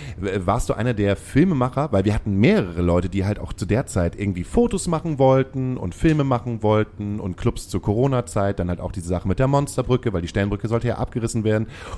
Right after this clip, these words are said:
Ähm, und du bist, ich würd mal sagen, der hartnäckigste. Neuerdings habe ich das Gefühl, entweder sehe ich halt Daniel in der Astra-Stube oder ich sehe <laughs> dich in der Astra-Stube, weil du wirklich jeden Tag gefühlt irgendwie hier abhängst.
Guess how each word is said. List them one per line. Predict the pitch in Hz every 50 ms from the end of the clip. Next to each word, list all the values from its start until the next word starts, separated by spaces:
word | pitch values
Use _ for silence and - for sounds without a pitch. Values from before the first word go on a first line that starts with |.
| - - -
Ähm, | 104 104 101 101 101 - - - - -
und | - 110
du | 110
bist, | 135 127 - - 87 - - -
ich | - 117 95
würd | 117 127
mal | 117 110
sagen, | 113 110 110
der | 101 107 98 95 107
hartnäckigste. | 127 135 - 107 87 85 82 - 82 76 - - 80 78 - - - - - 120 98
Neuerdings | 107 117 127 143 151 143 143 143 131 -
habe | 127
ich | 123
das | - 127 -
Gefühl, | - 120 - 135 135 131 131 - - - - -
entweder | - 135 175 175 135 135 135 - -
sehe | 104 95 110 127 123
ich | 117 120
halt | 113 104 98
Daniel | 107 104 131 151 143 113 95
in | 92
der | 92 87
Astra-Stube | 90 - - - 104 - - 110 101 113 117 - - - -
oder | 127 120 139 143
ich | 131 113 -
sehe | - - - 196 -
<laughs> |
dich | - - - 240 214 - 226
in | 220 - -
der | -
Astra-Stube, | 226 196 113 208 - - 220 175 - 156 143 127 185 196 151 156 147 120 202 226 202 165
weil | - 143
du | 156 156
wirklich | 151 190 190 185 170 170 131
jeden | 147 196 240 285 294 294 294 220 233 240 254 247 226
Tag | 196 208 226 220 247 220 185
gefühlt | 180 156 - 175 170 180 170 - 117
irgendwie | 143 151 139 139 143 143
hier | 143 143 143
abhängst. | 143 147 - 113 95 90 90 90 - -